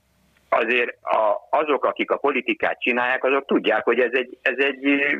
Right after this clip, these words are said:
hát nem tudom, ez egy csúnya szó, de úgy szokták mondani, hogy parasztvakítás, ugye. Ennek semmi köze a, a, se ideológiához, se semmi egyébhez. Tegnap elolvastam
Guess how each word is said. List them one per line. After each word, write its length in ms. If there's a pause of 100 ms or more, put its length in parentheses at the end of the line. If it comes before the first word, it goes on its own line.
(460)
hát 140
nem 160
tudom, 180
ez 160
egy 120
csúnya 420
szó, 160
de 160
úgy 120
szokták 280
mondani, 280
hogy 100
parasztvakítás, 960
ugye. 220 (320)
Ennek 220
semmi 400
köze 340
a, 400
a, 120
se 280
ideológiához, 720
se 100
semmi 300
egyébhez. 420
Tegnap 360
elolvastam 600